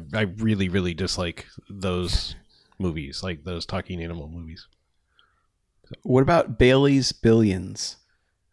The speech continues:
Speaker 1: I was not here for that one.
Speaker 2: Oh, you, you missed Bailey's
Speaker 1: I think I was,
Speaker 2: Billions?
Speaker 1: I think I actually was in Vegas for that, ironically.
Speaker 2: Oh, wow. Go
Speaker 1: Yeah.
Speaker 2: figure. Yeah.
Speaker 1: Uh, yeah, that one, I never saw that one.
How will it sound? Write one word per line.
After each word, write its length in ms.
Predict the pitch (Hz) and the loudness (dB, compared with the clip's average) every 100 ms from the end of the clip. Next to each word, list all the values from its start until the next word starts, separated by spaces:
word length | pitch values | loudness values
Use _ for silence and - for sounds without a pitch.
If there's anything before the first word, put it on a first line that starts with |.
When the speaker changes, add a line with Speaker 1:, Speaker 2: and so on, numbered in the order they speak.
| _ _ 113 | _ _ -4
Speaker 1:
I 160 | 127 135 | -4 0
was 200 | 135 123 | 2 4
not 160 | 127 117 | 4 4
here 160 | 120 156 | 2 0
for 140 | 90 | 0
that 200 | 76 - | -4 -4
one. 160 | 80 - - - - - - | -10 -12 -18 -20 -20 -20 -8
Speaker 2:
Oh, 180 | 135 143 | 2 4
you, 280 | 143 139 131 151 - | 6 6 2 -4 -4
you 180 | 123 135 | 2 4
missed 260 | 170 - | 4 2
Bailey's 240 | 175 190 233 | 6 6 6
Speaker 1:
I 20 | |
think 180 | 165 160 | 6 8
I 100 | 156 | 10
was, 220 | 156 143 | 8 6
Speaker 2:
Billions? 180 | 131 127 | 4 4
Speaker 1:
I 0 | |
think 180 | 180 190 | 4 6
I 100 | 151 | 6
actually 300 | 151 156 147 | 6 6 6
was 160 | 139 | 8
in 140 | 131 113 | 6 6
Vegas 360 | 123 127 101 | 4 6 4
for 140 | - 107 | 2 0
that, 180 | 98 95 | 2 2
ironically. 560 | 92 92 92 87 92 117 | 0 0 -2 -2 -2 4
Speaker 2:
Oh, 320 | 123 120 113 | 6 6 4
wow. 460 | 104 104 107 98 - _ _ - | 4 2 2 -4 -8 _ _ -12
Go 120 | 120 | -6
Speaker 1:
Yeah. 120 | 113 98 | -2 -2
Speaker 2:
figure. 280 | 101 92 - _ _ _ _ _ _ _ _ _ _ _ _ | -4 -10 -14 _ _ _ _ _ _ _ _ _ _ _ _
Yeah. 140 | 190 190 - _ _ - | -16 -16 -20 _ _ -12
Speaker 1:
Uh, 300 | 95 90 76 82 _ _ - | -8 -6 -8 -14 _ _ -10
yeah, 220 | 101 78 | -8 -6
that 220 | 95 110 | -4 -4
one, 140 | 107 107 | -2 0
I 120 | 110 | 0
never 340 | 117 113 117 | 2 2 2
saw 260 | - 113 104 | 4 2 2
that 180 | 92 69 | 0 -2
one. 220 | 76 | -6